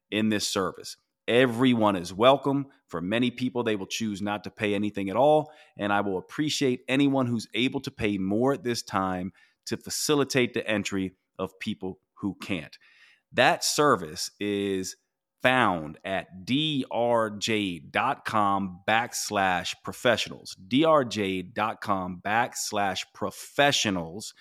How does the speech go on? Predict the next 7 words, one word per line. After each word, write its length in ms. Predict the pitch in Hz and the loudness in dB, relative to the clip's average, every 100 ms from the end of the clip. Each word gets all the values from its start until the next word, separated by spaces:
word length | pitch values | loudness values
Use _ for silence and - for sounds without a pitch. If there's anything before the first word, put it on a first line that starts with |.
| - - - | -20 -20 -6
is 160 | 98 95 | -6 -2
where 180 | 107 | 2
you 160 | 123 139 | 2 0
can 140 | 135 | -2
find 420 | 127 - 110 110 104 | -2 2 2 2 0
this 180 | 101 - | -2 -4
new 640 | 92 98 113 127 131 135 | -2 2 4 6 4 2